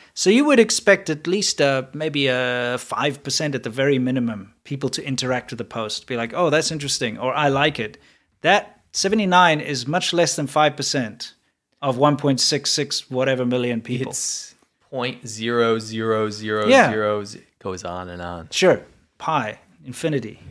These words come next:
Speaker 2: It's less than pi infinity.
Speaker 1: Yeah, it's ridiculous.
Speaker 2: You know what's even worse? I should have included one of these, but when they have the videos, you can actually see views. So this is shares. I'm giving them the
Speaker 1: Yeah.
Speaker 2: benefit of the doubt. Oh, this is interactions, right? Two
Speaker 1: Yeah.
Speaker 2: shares,
Speaker 1: Yeah,
Speaker 2: right?
Speaker 1: yeah, yeah.
Speaker 2: Maybe <laughs> nobody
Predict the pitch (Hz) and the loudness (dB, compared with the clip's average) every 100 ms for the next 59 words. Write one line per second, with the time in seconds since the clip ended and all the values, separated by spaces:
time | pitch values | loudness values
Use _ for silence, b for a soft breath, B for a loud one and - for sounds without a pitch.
0 | - 113 120 117 117 117 120 - 120 113 | -20 -16 -14 -12 -2 0 -2 -8 -10 0
1 | 98 98 92 - 95 104 110 110 143 139 | 0 0 -4 -10 -10 -10 -10 -10 -4 -2
2 | 117 175 170 180 196 208 202 131 135 156 | -2 -4 -4 -4 2 2 2 -2 4 6
3 | 165 180 143 104 101 120 - 107 127 104 | 6 2 2 2 2 2 2 -2 -2 -6
4 | 95 - 104 95 92 98 98 101 104 101 | -8 -10 -10 -10 -12 -12 -10 -6 -6 -4
5 | 107 104 92 - - 107 107 113 113 110 | -2 -2 -4 -6 -10 -6 -2 0 -2 -2
6 | 131 131 - 117 113 98 110 95 139 240 | -2 -2 -2 -6 -6 -6 -6 2 4 4
7 | 269 160 - 185 160 107 95 123 147 180 | 2 -2 0 4 6 4 2 0 2 2
8 | 180 156 180 170 156 147 139 143 160 165 | 4 6 6 6 4 4 6 6 4 0
9 | 147 131 113 110 - 95 87 98 135 123 | -2 2 4 2 -2 -10 -8 -6 -2 -2
10 | - 104 95 90 135 107 107 101 95 b | -2 -4 -4 -2 -2 -2 -6 -10 -14 b
11 | b b b _ 127 135 147 147 143 - | b b b _ 0 2 2 0 -2 -2
12 | - - - | -4 -4 -2